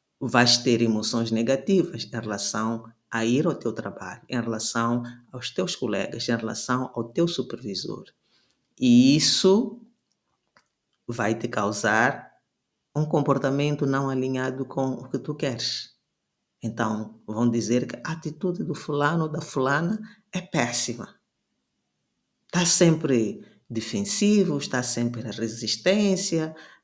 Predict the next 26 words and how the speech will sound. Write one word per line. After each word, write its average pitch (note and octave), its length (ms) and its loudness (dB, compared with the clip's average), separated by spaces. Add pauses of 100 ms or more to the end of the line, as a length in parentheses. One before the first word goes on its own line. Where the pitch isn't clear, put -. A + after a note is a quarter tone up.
(100)
eh, G#2+ 540 -6
parece B2 260 -2
estar A2+ 220 -2
sempre - 680 -8 (220)
irritado. E3 1120 2 (460)
Por D#3+ 140 -4
quê? - 200 -8
Porque - 180 -16
estás D3 220 -2
a C3 80 -2
pensar D#3+ 540 -2
que E3+ 300 -2
o C3 60 -4
meu B2+ 160 0
local A#2+ 320 -2
de A2 60 -6
trabalho G#2 400 -8
é B2+ 40 -6
tóxico, F3 880 -6 (380)
se - 400 0
entras A#2+ 580 0
em A#2+ 100 -6
resistência F3 1120 -2 (500)
e E3 360 4
te D3 120 0
comportas B2 1500 -2